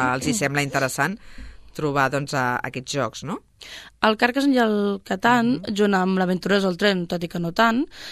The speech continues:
Speaker 2: són uns jocs que li diem com la Trinitat,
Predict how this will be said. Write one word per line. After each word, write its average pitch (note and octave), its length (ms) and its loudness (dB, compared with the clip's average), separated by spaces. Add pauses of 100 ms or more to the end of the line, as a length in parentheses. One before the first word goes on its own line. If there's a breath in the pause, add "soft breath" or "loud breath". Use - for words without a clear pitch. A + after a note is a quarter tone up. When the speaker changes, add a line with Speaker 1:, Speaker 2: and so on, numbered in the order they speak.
(160 loud breath)
Speaker 2:
són B3+ 440 6
uns A3+ 240 4
jocs B3 220 2
que A#3 120 0
li G#3 100 4
diem G#3+ 520 4
com F#3+ 240 2
la F#3 100 4
Trinitat, F#3 500 2